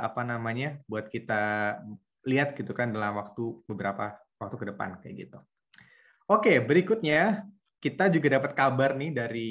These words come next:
artikel-artikel menarik. Yang pertama dari, eh, Stacks gitu ya. Kalau misal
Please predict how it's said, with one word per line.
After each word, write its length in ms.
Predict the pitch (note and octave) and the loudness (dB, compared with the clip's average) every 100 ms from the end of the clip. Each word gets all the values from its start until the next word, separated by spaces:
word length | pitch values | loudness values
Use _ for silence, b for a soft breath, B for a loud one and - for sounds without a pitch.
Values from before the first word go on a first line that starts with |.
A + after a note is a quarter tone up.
| G#2 | -4
artikel-artikel 720 | A#2 G#2+ - B2 A#2 A#2 B2 | -4 -4 -4 0 0 0 -2
menarik. 400 | A#2 A#2 A2 B2+ - | 0 2 2 0 0
Yang 160 | C3+ C3 | 0 0
pertama 640 | A#2+ B2+ A#2+ D3+ F3 - _ _ | 0 2 2 4 2 0 _ _
dari, 1040 | - A#2+ B2 B2+ B2+ B2+ B2+ B2 B2 B2 A#2+ - _ _ _ _ _ - | -6 2 4 4 2 0 0 0 0 -2 -4 -12 _ _ _ _ _ -4
eh, 380 | A#2+ A#2 A2+ A2 | -2 0 -2 -4
Stacks 400 | - D3 D3 - | -4 -4 -4 -4
gitu 180 | B2 A#2 | -6 -4
ya. 320 | A2 B2 D#3 - _ _ _ _ _ _ _ _ _ b b b b _ | 0 0 0 -8 _ _ _ _ _ _ _ _ _ b b b b _
Kalau 320 | C#3 C#3+ D3 | 2 4 4
misal 320 | D3 C#3+ E3+ | 0 2 2